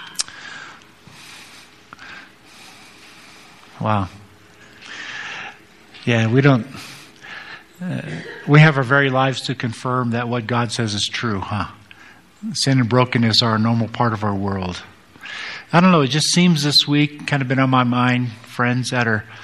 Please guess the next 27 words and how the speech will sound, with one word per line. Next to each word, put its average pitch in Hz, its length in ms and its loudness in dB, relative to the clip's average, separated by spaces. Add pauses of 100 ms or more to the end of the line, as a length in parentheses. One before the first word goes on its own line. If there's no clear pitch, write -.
(340)
one 123 120 -2
of 117 60 2
my 117 120 4
friends, 120 460 0
his 110 260 -2
eleven-year-old 113 680 0
son 120 460 0
has 110 260 -2
a 110 60 -2
very 110 280 0
aggressive 110 440 0
form 113 260 0
of 104 140 -4
cancer. 110 580 -2
And, 95 220 -4 (920)
and, 113 380 4
uh, 107 320 2 (300)
you 165 80 0
know, 160 100 6
everywhere 156 320 6
I 139 80 6
turn, 135 380 0
I'm 107 180 0
running 117 200 0
into 107 200 0
somebody 117 460 0
that 101 280 -2